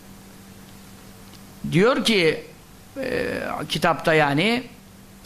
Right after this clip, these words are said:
bir insan bir amele başlarken niye başladığı,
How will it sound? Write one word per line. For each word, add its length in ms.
bir 240
insan 520
bir 240
amele 400
başlarken 920
niye 260
başladığı, 680